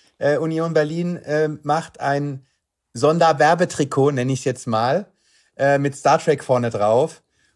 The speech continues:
Und, ähm, eigentlich ein schönes Trikot. Das Problem war nur, wir hatten ein Heimspiel und das Trikot ist weiß. Und die, und die Fanszene hat zu Recht kritisiert,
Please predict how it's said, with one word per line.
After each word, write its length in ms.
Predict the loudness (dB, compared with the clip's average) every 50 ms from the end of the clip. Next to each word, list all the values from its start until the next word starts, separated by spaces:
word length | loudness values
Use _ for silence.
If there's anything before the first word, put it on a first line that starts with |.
| _ _ -2
Und, 340 | 0 0 0 0 -2 -4 -2
ähm, 580 | 0 2 2 2 2 2 0 -2 -4 -4 -6 -8 _ _ _ _ _ _ _ _ _ _ _ _ _ _ _ _ _ _ _ _ _ _ _ _ _ _ _
eigentlich 380 | 0 2 2 2 0 -2 -4 -4
ein 80 | -4 -2
schönes 300 | -2 -2 -2 -2 -4 -4
Trikot. 540 | -6 -6 -2 0 0 2 2 0 -2 -6 _ _ _ _ _
Das 140 | -14 -14 -6
Problem 440 | -4 -4 -2 0 0 0 0 2
war 160 | 2 2 2 2
nur, 280 | 2 2 2 2 2
wir 100 | 2 0
hatten 320 | 0 -2 -4 -6 -6 -4 -4
ein 100 | -4 -2
Heimspiel 920 | 0 0 0 0 -2 -4 -6 -10 -10 -8 -4 -2 -2 -2 -2 -2 -6 _ _ _ _ _ _ _ _ _
und 240 | 0 2 2 4 2
das 160 | 2 0 0
Trikot 540 | -2 -4 -4 -2 0 0 2 2 2 0 -2 -4 -4
ist 240 | -4 -4 -2 0 0
weiß. 480 | 2 2 2 2 0 -2 -6 -14 -20 _ _ _ _ _ _ -8
Und 160 | -6 -4 -2
die, 180 | -2 -2 -2
und 140 | -2 -2 -2
die 120 | 0 -2 0
Fanszene 1080 | 2 2 2 2 2 0 -2 -4 -2 0 0 0 0 -2 -4 -2 -2 0 0 0 0 0
hat 160 | 0 -2 -2
zu 140 | -4 -4 -2
Recht 360 | 0 0 0 0 -2 -6 -8
kritisiert, 720 | -8 -8 -6 -6 -8 -10 -6 -2 0 2 2 0 -2